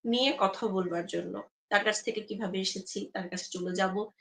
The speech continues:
তিনি আমাদের এই যে সময়টা আমাদেরকে দিয়েছেন, যে সময়টা আমরা পেয়েছি, এই প্রাপ্ত সময়টুকুকে যেন আমরা কাজে লাগাতে পারি, সেটা নিয়ে কথা বলছিলাম।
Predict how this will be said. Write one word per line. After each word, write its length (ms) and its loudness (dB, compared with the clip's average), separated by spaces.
তিনি 200 10
আমাদের 400 8
এই 320 2
যে 160 6
সময়টা 500 2
আমাদেরকে 360 0
দিয়েছেন, 600 -2
যে 120 0
সময়টা 460 0
আমরা 180 0
পেয়েছি, 520 0
এই 80 2
প্রাপ্ত 400 4
সময়টুকুকে 840 2
যেন 120 -2
আমরা 180 0
কাজে 260 -2
লাগাতে 400 -4
পারি, 180 0
সেটা 240 -2
নিয়ে 220 -2
কথা 240 -6
বলছিলাম। 540 -6